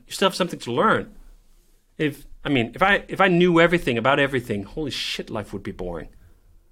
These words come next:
Right? Like, what is there left to do? This is one of the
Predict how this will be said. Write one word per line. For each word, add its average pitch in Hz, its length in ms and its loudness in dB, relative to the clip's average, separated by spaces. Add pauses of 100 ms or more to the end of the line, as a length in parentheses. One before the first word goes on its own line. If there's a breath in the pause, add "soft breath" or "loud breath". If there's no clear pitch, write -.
(460)
Right? 170 320 2
Like, 143 100 -6
what 156 160 2
is 208 80 0
there 156 140 2
left 151 300 2
to 147 100 -2
do? 143 400 4 (680)
This 151 160 -4
is 135 100 -2
one 139 180 0
of 131 60 0
the 131 280 -10